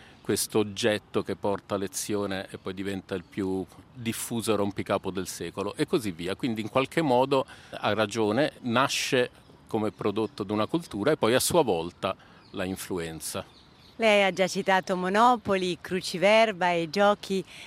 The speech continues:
Speaker 2: sono dieci e di ognuno si racconta la storia, se ne racconta la paternità, gli autori, i presunti autori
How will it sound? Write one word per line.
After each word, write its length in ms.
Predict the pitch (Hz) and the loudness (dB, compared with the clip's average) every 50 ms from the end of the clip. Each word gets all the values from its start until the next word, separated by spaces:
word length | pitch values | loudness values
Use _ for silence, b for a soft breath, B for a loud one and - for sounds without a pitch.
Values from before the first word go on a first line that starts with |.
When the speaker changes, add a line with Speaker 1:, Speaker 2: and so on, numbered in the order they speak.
| B B | B B
Speaker 2:
sono 440 | - - - 214 208 202 202 190 185 | -6 -2 0 2 2 2 2 0 -2
dieci 720 | 156 190 208 226 254 277 294 269 - - - 208 202 190 | 0 2 4 4 4 4 2 0 -2 -4 -2 0 0 0
e 80 | 190 | 0
di 140 | 180 185 214 | 0 0 0
ognuno 380 | 220 226 240 277 311 302 247 208 | 0 0 0 0 0 0 0 -2
si 160 | - - 202 | -4 -2 -2
racconta 560 | 190 185 - - - 240 247 240 214 226 202 | -2 -2 -2 -2 -2 -2 0 0 -2 -2 0
la 120 | 185 180 | 0 -2
storia, 720 | 180 - - - - 240 269 330 320 240 175 156 165 170 | -2 -4 -10 -4 0 0 0 2 0 0 -2 -2 -4 -6
se 140 | 170 - 185 | -6 -6 -6
ne 120 | 180 180 180 | -4 -4 -2
racconta 680 | 180 185 180 - - 202 196 196 196 196 - - 180 175 | -2 -4 -4 -6 -6 -4 -4 -4 -4 -4 -2 0 0 2
la 140 | 175 170 | 2 0
paternità, 960 | - - 185 180 - 190 185 180 175 180 175 - - 202 220 262 262 226 190 175 | -2 -4 -6 -4 -4 -6 -6 -6 -8 -10 -10 -4 -2 0 2 2 2 2 0 -2
gli 160 | 170 175 180 | -2 -2 -2
autori, 640 | 175 175 170 165 - - 175 180 214 233 202 175 175 | -2 -2 -4 -8 -10 -8 -6 -4 -2 -2 -2 -4 -4
i 60 | 175 - | -6 -8
presunti 560 | - 185 185 160 180 196 202 202 185 - 190 | -8 -8 -8 -8 -8 -8 -8 -8 -6 -4 -4
autori 560 | 170 170 170 - - 214 233 233 214 185 165 | -2 -2 -4 -4 -4 -2 0 0 0 -2 -4